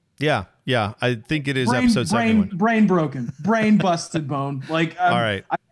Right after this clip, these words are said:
Speaker 2: got it. And maybe, you know what? Maybe it might be a good thing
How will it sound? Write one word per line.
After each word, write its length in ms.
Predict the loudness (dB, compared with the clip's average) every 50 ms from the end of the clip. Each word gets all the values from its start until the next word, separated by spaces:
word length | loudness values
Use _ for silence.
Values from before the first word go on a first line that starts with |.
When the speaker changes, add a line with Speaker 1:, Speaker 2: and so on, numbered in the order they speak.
| _ -4
Speaker 2:
got 80 | -2 -2
it. 60 | -2 -4 -8 -20 _ _ -4
And 120 | -2 0 2
maybe, 280 | 2 2 2 0 0
you 180 | 0 0 2 2
know 80 | 2
what? 340 | 2 2 0 0 -2 -6 -16 _ _ _
Maybe 680 | -4 0 2 2 2 2 2 0 0 -2 -4 -6 _ _ _
it 120 | 0 2
might 200 | 2 2 2 2
be 120 | 2 4 4
a 40 |
good 280 | 4 4 2 2 2 0
thing 240 | -2 -6 -6 -6 -8